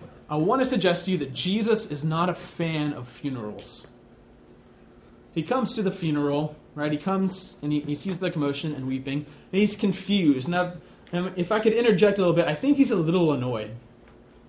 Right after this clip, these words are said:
I think he's a little annoyed that he's made a journey to come see this girl, and people are here mourning. I teach freshmen, uh, ninth graders.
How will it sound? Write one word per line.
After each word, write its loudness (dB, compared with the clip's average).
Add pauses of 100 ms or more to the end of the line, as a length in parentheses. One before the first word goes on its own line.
(480)
I 0
think 4
he's 2
a 2
little 4
annoyed 4
that -2
he's 2
made 2
a 4
journey 2
to -4
come -2
see -2
this 0
girl, -2 (1080)
and -4
people 0
are 2
here 2
mourning. -2 (2000)
I 0
teach 0
freshmen, 0 (600)
uh, -6 (120)
ninth -4
graders. -6